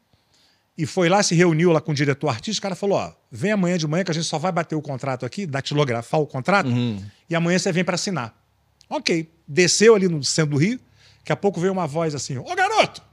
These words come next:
Speaker 1: Quando ele olha, Haroldo Barbosa, era como se fosse pro, pro meu pai, meu Deus do céu.
Speaker 2: Era como se fosse eu com o Chico.
Speaker 1: Exatamente, exatamente. Falou,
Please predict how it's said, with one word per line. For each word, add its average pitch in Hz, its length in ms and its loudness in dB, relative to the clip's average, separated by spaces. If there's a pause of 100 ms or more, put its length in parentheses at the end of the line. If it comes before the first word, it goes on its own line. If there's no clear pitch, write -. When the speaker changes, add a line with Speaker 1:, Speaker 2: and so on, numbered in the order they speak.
(520)
Speaker 1:
Quando 180 200 -2
ele 185 160 -2
olha, 202 180 0
Haroldo 196 320 0
Barbosa, 143 480 0
era 139 80 -6
como 240 180 -8
se - 160 -4
fosse 285 280 -4
pro, 185 180 -6
pro 160 240 -6
meu 214 180 2
pai, 233 320 2
meu 302 220 -4
Deus 220 200 0
do - 40 -16
céu. 107 220 -6 (400)
Speaker 2:
Era 131 160 0
como 170 200 0
se - 120 -4
fosse 156 320 0
eu 160 120 4
com 170 140 -4
o 147 40 -2
Chico. 95 360 -6
Speaker 1:
Exatamente, 214 720 4 (200)
exatamente. 147 640 -6 (280)
Falou, 233 580 2